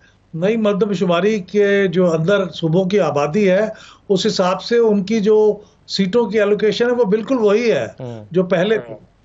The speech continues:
Speaker 1: तो उसमें तो कोई तब्दीली required नहीं है।
Speaker 2: सही है।
Speaker 1: आपकी बात दुरुस्त है कि तब्दीली होती तो फिर आपको constitutional amendment की जरूरत थी जो हो नहीं सकती,
Speaker 2: ठीक।
Speaker 1: तो चुनाचे उसके ऊपर अमल ही ना हो सकता।
Speaker 2: सही है।
Speaker 1: लेकिन अब चूंकि ये वही है तरतीब,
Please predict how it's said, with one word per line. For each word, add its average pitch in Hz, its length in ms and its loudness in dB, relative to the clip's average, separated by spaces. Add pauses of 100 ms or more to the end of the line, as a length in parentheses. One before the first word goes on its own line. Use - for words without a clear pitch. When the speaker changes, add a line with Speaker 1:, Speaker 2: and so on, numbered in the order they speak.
(120)
Speaker 1:
तो 220 60 -2
उसमें 240 240 0
तो 247 80 -4
कोई 247 140 0
तब्दीली 233 420 0
required 208 520 0
नहीं 170 140 0
है। 131 80 0
Speaker 2:
सही 135 160 0
है। 117 100 -2 (120)
Speaker 1:
आपकी 180 260 -2
बात 190 140 0
दुरुस्त - 480 -2
है 226 100 2
कि 214 100 2
तब्दीली 202 440 -2
होती 208 560 0 (320)
तो 208 80 2
फिर 226 200 2
आपको 220 280 0
constitutional 226 720 -2
amendment 220 460 0
की 208 80 0
जरूरत 185 360 2
थी 233 60 2
जो 208 140 2
हो 156 140 4
नहीं 208 120 2
सकती, 147 420 -4
Speaker 2:
ठीक। 127 360 -10
Speaker 1:
तो 202 80 2
चुनाचे 208 420 0
उसके 220 260 -2
ऊपर 226 140 0
अमल 226 220 2
ही 247 80 2
ना 226 80 2
हो 160 140 2
सकता। 131 480 -6
Speaker 2:
सही 135 280 -8
है। 120 80 -10
Speaker 1:
लेकिन 190 220 2
अब 214 180 0
चूंकि 233 360 -4
ये 226 80 2
वही 196 300 2
है 240 120 2
तरतीब, 208 640 -2